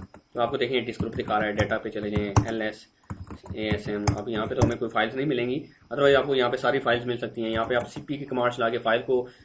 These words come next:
normal file system के ऊपर copy कर सकते हैं, Normal file system से आप file एएसएम के डिस्क Group के ऊपर मूव कर सकते हैं। तो ये बहुत सारे काम कर सकते हैं आप इस एएसएम सीएमडी की utility के through। तो इसमें आप ये, इस utility के through एएसएम इंस्टेंस को शट डाउन startup भी किया जा सकता है। इस यूटिलिटी के through आप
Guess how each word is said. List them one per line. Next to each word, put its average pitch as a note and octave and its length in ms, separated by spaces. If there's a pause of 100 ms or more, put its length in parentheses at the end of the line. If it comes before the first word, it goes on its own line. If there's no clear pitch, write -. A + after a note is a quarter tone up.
(120)
normal B2+ 280
file B2 180
system - 280
के - 60
ऊपर - 180
copy B2 220
कर A#2+ 120
सकते A2+ 200
हैं, A#2 80
Normal B2 240
file B2 180
system C3+ 300
से C3+ 120
आप A#2+ 160
file A#2 200
एएसएम C3 360
के C3 80
डिस्क A#2 200
Group B2 180
के C3 60
ऊपर B2 160
मूव A#2 160
कर A2+ 160
सकते G#2+ 240
हैं। G#2+ 80
तो - 380
ये C#3 60
बहुत C3 200
सारे A#2 160
काम G#2 220
कर G2+ 100
सकते G#2 240
हैं G#2 60
आप G2+ 160
इस - 240
एएसएम A2 280
सीएमडी G2+ 440
की G2 100
utility F#2+ 360
के F2 100
through। - 640
तो B2+ 60
इसमें C3 200
आप A#2 240
ये, C3+ 80
इस C3 300
utility C3+ 340
के C#3 80
through C3+ 240
एएसएम B2 220
इंस्टेंस A2+ 240
को A#2+ 80
शट - 180
डाउन A#2 100
startup A2+ 320
भी B2+ 120
किया B2 220
जा B2 100
सकता A#2 260
है। A2+ 100
इस - 180
यूटिलिटी C#3 320
के C#3 80
through B2+ 180
आप A#2 140